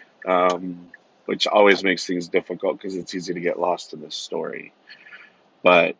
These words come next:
um, and I might not share everything, um, yeah.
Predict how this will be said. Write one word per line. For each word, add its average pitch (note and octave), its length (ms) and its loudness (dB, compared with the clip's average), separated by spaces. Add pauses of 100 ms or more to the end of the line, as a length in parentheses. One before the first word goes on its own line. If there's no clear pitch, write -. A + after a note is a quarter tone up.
um, F2+ 420 -6
and C#3 140 0
I - 20 2
might C3 220 0
not G2 340 -2
share F#2+ 500 -2
everything, F#2 600 -2 (460)
um, D#2+ 520 -10 (1160)
yeah. F2+ 260 -4